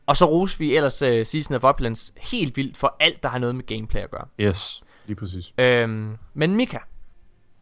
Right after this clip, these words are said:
Speaker 2: Ja.
Speaker 1: al den kritik, vi havde i forhold
Speaker 2: Ja.
Speaker 1: til historien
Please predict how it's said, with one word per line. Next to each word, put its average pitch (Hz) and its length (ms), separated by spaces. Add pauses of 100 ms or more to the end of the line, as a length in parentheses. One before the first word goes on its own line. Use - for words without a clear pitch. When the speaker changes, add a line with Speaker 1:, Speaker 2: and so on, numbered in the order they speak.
(160)
Speaker 2:
Ja. 92 60 (920)
Speaker 1:
al 226 320
den 208 180
kritik, - 600 (760)
vi 127 120
havde 170 600 (120)
i 120 80
forhold 165 480
Speaker 2:
Ja. 131 140
Speaker 1:
til 156 320 (240)
historien 120 720